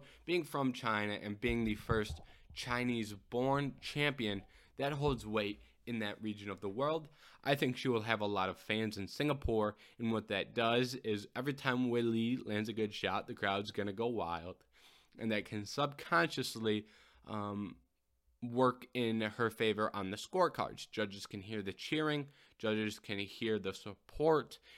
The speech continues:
and that could sway them in close rounds, right? Judges try to remain unbiased,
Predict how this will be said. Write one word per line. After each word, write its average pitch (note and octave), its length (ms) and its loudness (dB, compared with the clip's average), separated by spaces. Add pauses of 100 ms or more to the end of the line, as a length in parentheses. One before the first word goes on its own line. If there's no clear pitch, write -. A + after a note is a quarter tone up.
(140)
and A2+ 160 0
that A#2+ 180 0
could G#2+ 520 2
sway B2 540 0
them G2+ 360 -2
in G#2+ 120 -2
close G2 360 -2
rounds, A2 400 -2
right? G2 240 0 (920)
Judges B2+ 480 2
try G#2+ 440 0
to D#3+ 100 2
remain G2+ 360 0
unbiased, E2+ 800 -6